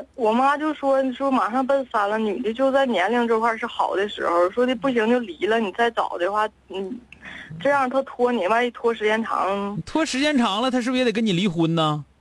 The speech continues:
Speaker 2: 他还能这么地就拉倒了吗？对吧？
Speaker 1: 嗯，那倒是。
Speaker 2: 跟你离婚，你现在就，你要跟他离婚，你再找，你跟谁找？你能立马追及找着一个对你好的？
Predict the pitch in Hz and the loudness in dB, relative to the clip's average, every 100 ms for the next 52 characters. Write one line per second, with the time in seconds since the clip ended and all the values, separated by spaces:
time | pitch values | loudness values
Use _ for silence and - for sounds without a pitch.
0 | _ _ _ _ _ _ _ _ _ _ | _ _ _ _ _ _ _ _ _ _
1 | _ _ _ _ _ _ _ - - 254 | _ _ _ _ _ _ _ -14 -4 0
2 | 254 233 233 262 240 247 226 220 226 190 | 0 -2 0 0 0 2 2 2 0 0
3 | 110 143 175 190 185 _ _ _ _ _ | -2 0 0 -2 -6 _ _ _ _ _
4 | _ _ _ _ _ _ _ _ _ 277 | _ _ _ _ _ _ _ _ _ -2
5 | 294 254 226 202 _ - 254 233 - _ | 2 2 0 -6 _ -10 -8 -8 -12 _
6 | 254 233 190 339 330 285 311 294 285 262 | -2 0 2 0 2 2 2 2 2 2
7 | 247 349 349 330 330 302 254 320 285 311 | 2 2 2 2 0 0 2 2 0 0
8 | 294 285 285 285 254 208 320 240 254 240 | 0 0 0 2 2 2 0 0 0 -2
9 | 202 302 254 285 254 254 247 233 262 240 | 0 0 0 0 -2 0 0 0 2 0
10 | 190 233 226 214 170 180 208 220 208 180 | 0 -2 0 2 0 0 0 0 0 0
11 | 110 147 202 | 0 0 -2